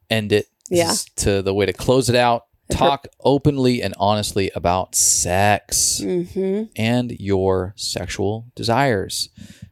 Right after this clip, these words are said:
Speaker 1: If you can't <laughs> talk about this with the person that you've just signed up for life with, if we're talking about marriage or, or, you know, a, a deep, romantic, intimate
Speaker 2: Yeah.
Speaker 1: relationship, this, where, where the fuck else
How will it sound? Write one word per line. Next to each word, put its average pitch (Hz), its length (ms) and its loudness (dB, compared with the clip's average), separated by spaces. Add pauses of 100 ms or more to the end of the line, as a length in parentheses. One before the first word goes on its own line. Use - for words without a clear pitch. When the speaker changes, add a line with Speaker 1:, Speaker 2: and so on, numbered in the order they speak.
(180)
Speaker 1:
If - 100 -20
you - 60 -20
can't - 360 -4
<laughs> - 80 -20
talk - 480 0
about 107 400 2
this 131 420 2 (640)
with 156 260 4
the 127 120 4
person 151 400 2
that 120 120 2
you've 135 260 0
just 135 340 2
signed 123 380 2
up 131 240 0
for 104 160 2
life 139 440 0
with, 90 360 2
if - 120 -6
we're 92 60 -4
talking - 300 -4
about - 200 -10
marriage 117 460 2
or, 92 160 -4 (220)
or, 110 400 2
you 110 160 -8
know, 92 240 -6 (100)
a, 104 120 0 (200)
a 95 160 0 (300)
deep, 110 360 -4 (140)
romantic, 98 600 -2
intimate 101 260 -2
Speaker 2:
Yeah. 95 60 -4
Speaker 1:
relationship, 98 680 -2 (800)
this, - 380 0
where, 120 520 -2
where 135 140 0
the 208 80 0
fuck - 320 -2
else - 520 -2